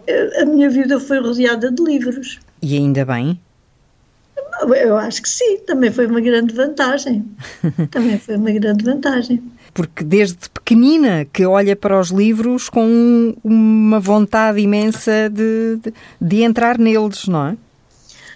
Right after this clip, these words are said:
Speaker 1: Sim, só quando era muito pequena eu não tinha de maneira nenhuma acesso a tantos livros. Olha, andei em escolas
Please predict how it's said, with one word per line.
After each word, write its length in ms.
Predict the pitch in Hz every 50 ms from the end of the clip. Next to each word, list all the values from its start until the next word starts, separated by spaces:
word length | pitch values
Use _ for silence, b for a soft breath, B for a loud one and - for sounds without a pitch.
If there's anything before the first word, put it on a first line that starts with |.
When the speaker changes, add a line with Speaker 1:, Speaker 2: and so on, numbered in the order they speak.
| B B - -
Speaker 1:
Sim, 520 | 370 - - - 370 349 359 392 392 381 403 - -
só 240 | - - - 277 247 -
quando 260 | - 254 247 240 247
era 180 | 254 240 240 247
muito 240 | 247 247 247 247 -
pequena 420 | - - - 262 240 254 285 294
eu 180 | 285 285 269 262
não 160 | 254 254 247
tinha 380 | 226 - - 247 233 247 247 240
de 60 | 226
maneira 460 | 247 240 247 247 240 240 247 247 240 247
nenhuma 640 | 247 247 254 269 277 277 294 302 302 311 311 311 B B B B B -
acesso 480 | 277 254 - - 294 269 269 - - 285
a 60 | 262
tantos 300 | - 285 277 262 - -
livros. 440 | 311 311 311 294 - - - - -
Olha, 180 | - 202 - - - - B B B B B -
andei 280 | 311 320 302 349 349 349
em 20 |
escolas 600 | 339 - - - - 330 320 330 330 339 339 -